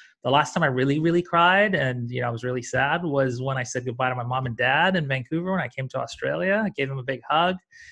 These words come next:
And, you know, it was tough. Uh, you know, moms and I were, were in tight. And so, you know, and then I had all these letters from friends and loved ones that were like, "Oh, I'm gonna miss you," and stuff. And so I was this big grown-up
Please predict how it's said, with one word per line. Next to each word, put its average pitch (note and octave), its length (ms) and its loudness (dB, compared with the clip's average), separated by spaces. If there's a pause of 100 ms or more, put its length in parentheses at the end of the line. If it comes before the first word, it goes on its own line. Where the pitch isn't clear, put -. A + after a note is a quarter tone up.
(240)
And, C#3 340 0
you D3 80 -2
know, E3+ 380 2
it F3+ 140 0
was G3+ 200 -6
tough. A3 340 2 (260)
Uh, A#2+ 180 -4 (340)
you D3+ 100 -6
know, C#3+ 100 0
moms E3+ 340 0
and F3+ 100 2
I F#3+ 260 4 (220)
were, F#3 260 -8
were F#3+ 120 -4
in G3+ 100 0
tight. B3+ 360 2
And C#3+ 160 -10
so, D#3 560 0 (400)
you D#3+ 80 0
know, D#3+ 100 4
and D#3 80 2
then D#3 100 4
I D3 60 4
had D3+ 120 2
all D3+ 100 4
these C#3 180 -2
letters C3+ 360 2
from B2+ 160 -8
friends C3 380 -4
and B2+ 100 -2
loved A#2+ 240 -2
ones C#3 300 -2
that B2 100 0
were A#2+ 100 0
like, A#2 240 -2
"Oh, D3 200 4
I'm C#3+ 120 4
gonna C#3 140 2
miss B2+ 320 -2
you," D3+ 120 2
and C#3 120 -4
stuff. C#3 340 -4
And C#3 100 -10
so D3 280 2 (420)
I E3+ 140 2
was A#3 240 -2
this G3+ 260 2 (300)
big D#3+ 420 -2
grown-up C3+ 640 2